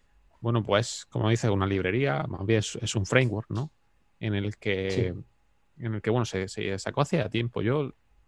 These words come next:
Speaker 1: verdad que hace, hace ya mucho tiempo que no lo utilizo. Lo utilicé en su día, pero ya no, no suelo utilizar mucho.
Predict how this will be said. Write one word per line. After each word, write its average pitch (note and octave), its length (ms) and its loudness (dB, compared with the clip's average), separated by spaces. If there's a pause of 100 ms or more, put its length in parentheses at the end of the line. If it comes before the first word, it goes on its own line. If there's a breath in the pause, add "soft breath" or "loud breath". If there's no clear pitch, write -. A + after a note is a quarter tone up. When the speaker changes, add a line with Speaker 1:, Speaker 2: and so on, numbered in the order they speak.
(140)
Speaker 1:
verdad G#2+ 180 2
que F#3 60 -2
hace, E3 140 2
hace C#3 200 0
ya B2+ 160 4
mucho A2+ 240 -2
tiempo A#2 220 2
que G#2+ 40 6
no G#2+ 60 4
lo G2+ 40 4
utilizo. F#2+ 300 -2
Lo G2 60 -2
utilicé G2 260 -6
en C3+ 80 -4
su A#2+ 140 -6
día, A#2+ 160 -2
pero F2+ 160 -4
ya F#2 400 -2 (560)
no, G2+ 160 -2
no G#2 160 -2
suelo G#2+ 160 -4
utilizar G2+ 260 -2
mucho. A#2+ 320 0